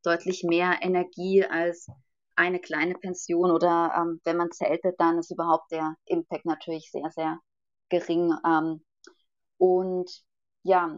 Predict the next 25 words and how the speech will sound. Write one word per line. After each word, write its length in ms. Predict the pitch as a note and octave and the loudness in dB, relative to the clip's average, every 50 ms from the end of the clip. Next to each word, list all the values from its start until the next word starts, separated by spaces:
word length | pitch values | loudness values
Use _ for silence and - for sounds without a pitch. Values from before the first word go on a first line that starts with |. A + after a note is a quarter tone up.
| - | -10
ansonsten 440 | - F3 E3+ E3 F3+ F3 F3 - G3 | -8 -6 -4 -4 -4 -6 -6 -8 -10
kann 120 | - G#3 F#3 | -8 -4 -2
man 80 | F3+ | 0
dann 140 | F3+ F3+ F3 | 0 0 -2
drauf 260 | - - E3 E3+ - - | -2 -2 -2 -2 -2 0
achten 460 | - D3+ D#3+ - - - - G3 F#3+ | -2 -2 -2 -2 -4 -6 -4 -2 -2
mit 300 | F#3 F#3+ F#3+ - - - _ | -2 -2 -6 -8 -16 -12 _
den 120 | - E3+ - | -2 0 0
Aktivitäten 680 | C3+ - - - F#3 F3+ F3+ - - F3+ F3 - - F3+ | 0 -2 -2 -4 -6 -6 -6 -4 -2 -2 -2 -2 -4 -8
vor 240 | - - G3 - - | -4 -2 -2 -2 0
Ort, 320 | D#3+ F3 F#3+ G3+ G3+ G3+ | 2 2 2 2 0 -2
dass 140 | E3+ E3 - | -6 -6 -4
man 100 | F3+ F3+ | -4 -4
sich 240 | F3 E3+ F3+ - - | -4 -6 -8 -6 -2
dann 240 | D#3+ D3 D#3 E3+ | -2 -2 0 -2
die 240 | E3+ F3 F3+ F3+ E3+ | -2 -2 -2 -2 -2
lokalen 400 | E3 E3+ E3+ - - E3 E3 E3+ | -2 -4 -6 -6 -4 -2 -2 -2
Gegebenheiten 680 | E3 - - - G#3+ A3+ G#3+ G3+ F#3+ F3+ F3 - F3+ | -4 -6 -8 -8 -8 -4 -2 0 0 0 0 -2 -2
anpasst, 520 | - - E3 E3+ E3+ - E3+ E3+ - - - | -2 0 -2 -2 -2 -2 -4 -4 -4 -4 -4
vor 100 | - - | -2 0
allem 280 | E3+ E3+ E3+ E3+ F3 E3+ _ _ _ _ _ _ _ _ - | 0 0 0 -2 -4 -6 _ _ _ _ _ _ _ _ -12
kleine 420 | - F#3 F#3 F3 F3 F3+ F3+ F3 | -4 2 2 2 2 2 -2 -4
regionale 880 | F#3 F3+ F3+ - G3 F#3+ F3+ E3 D#3+ E3 E3+ F3 F3 F3 F3 E3+ - - | -6 -6 -4 -2 0 2 2 4 4 4 4 4 2 2 2 2 0 0
Anbieter 460 | E3+ E3+ F#3 F#3+ F#3+ F#3+ F#3+ - F#3 | -2 -2 -2 -2 -6 -6 -4 -4 -6
bevorzugt, 880 | F3+ F3+ F3 - - F3 E3 E3+ F3 - - - F#3 F#3 F#3 F3+ F3+ - | -6 -6 -10 -10 -6 -2 -2 -2 -2 -4 -6 -4 0 2 2 2 2 0